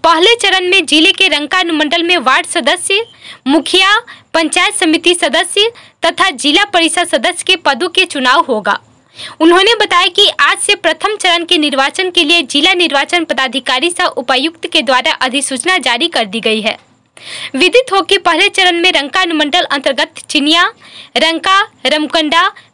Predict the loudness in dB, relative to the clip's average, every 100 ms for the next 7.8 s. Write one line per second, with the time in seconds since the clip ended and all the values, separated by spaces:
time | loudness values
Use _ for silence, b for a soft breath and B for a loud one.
0 | -4 -2 0 0 2 2 0 0 0 0
1 | -2 0 -2 -2 -2 -2 0 0 -2 -4
2 | -4 -2 0 -2 B B B -6 2 2
3 | 2 -2 -2 -2 -2 -4 -4 0 0 0
4 | -4 B B -4 -2 0 0 0 -2 0
5 | 0 0 0 0 0 -2 -2 -2 -2 -2
6 | 0 0 0 -2 0 -2 -2 _ _ -4
7 | -2 0 -2 -2 -2 -2 -2